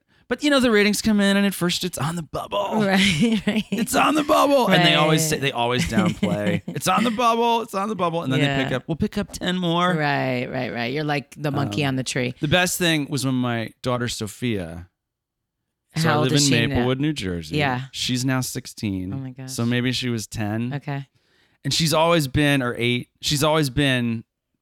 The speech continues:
Speaker 1: very confident, kind of precocious, whip smart, you know,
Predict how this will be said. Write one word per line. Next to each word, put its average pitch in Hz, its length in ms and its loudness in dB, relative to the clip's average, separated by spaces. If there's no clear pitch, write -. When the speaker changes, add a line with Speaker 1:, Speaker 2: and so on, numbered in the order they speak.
Speaker 1:
very 135 360 2
confident, 117 760 -2
kind 131 180 -4
of 120 80 -6
precocious, 110 1120 -4
whip 139 240 -4
smart, 110 600 -4
you 117 100 -6
know, 110 340 -4